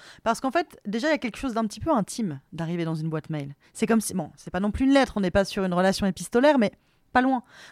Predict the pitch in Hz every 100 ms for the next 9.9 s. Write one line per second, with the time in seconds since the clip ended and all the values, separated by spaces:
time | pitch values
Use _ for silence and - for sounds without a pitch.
0 | - 226 254 320 294 262 247 311 262 -
1 | 302 277 214 208 214 202 208 202 208 302
2 | 277 170 - - 185 190 190 185 180 -
3 | 233 269 - 214 190 190 185 180 190 190
4 | 190 202 208 262 240 196 180 - 214 220
5 | 175 165 190 180 175 226 - - 175 165
6 | 170 190 170 165 151 151 151 - 185 -
7 | 151 160 165 175 175 - - 220 165 -
8 | - - - 165 - 170 160 165 170 170
9 | 180 196 185 160 - 180 180 214